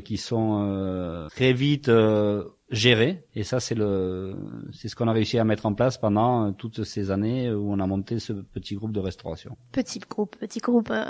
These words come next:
Speaker 2: important.
Speaker 1: Oui, ça reste un petit groupe. Euh, j'étais tout seul à l'assumer pendant, pendant des années. Là, je viens de faire entrer, euh, quelqu'un avec moi sur tout le groupe. Euh, et ça, et ça m'aide à professionnaliser, euh, et ça m'aide à asseoir, euh,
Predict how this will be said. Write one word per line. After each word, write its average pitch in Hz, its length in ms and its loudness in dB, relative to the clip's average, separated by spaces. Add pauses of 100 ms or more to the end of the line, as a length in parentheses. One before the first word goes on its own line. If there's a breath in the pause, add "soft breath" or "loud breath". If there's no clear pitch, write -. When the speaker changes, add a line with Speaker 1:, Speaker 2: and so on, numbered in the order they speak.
Speaker 2:
important. 247 540 4
Speaker 1:
Oui, 269 80 8
ça - 100 6
reste - 160 8
un 131 40 4
petit - 220 4
groupe. 190 280 6
Euh, 117 560 2
j'étais 101 260 -6
tout 117 120 -6
seul 120 200 0
à 117 60 6
l'assumer 117 380 2
pendant, 101 420 -2
pendant 101 260 -2
des 101 180 0
années. 110 200 0
Là, 139 120 0
je 110 80 0
viens 110 100 2
de 104 80 0
faire 101 180 -6
entrer, 101 280 -2
euh, 98 200 -2
quelqu'un 98 340 -6
avec 95 200 -2
moi 101 320 -2
sur 92 220 -10
tout - 120 -10
le 98 120 -2
groupe. 117 360 -2
Euh, 107 340 -6
et 101 100 -6
ça, - 160 -10 (400 loud breath)
et 113 60 -2
ça - 160 4
m'aide 127 220 8
à 120 80 10
professionnaliser, 113 1300 2
euh, 104 420 -2 (320)
et 107 160 -4
ça 98 180 -4
m'aide 113 240 0
à 101 180 6
asseoir, 120 600 2
euh, 98 640 0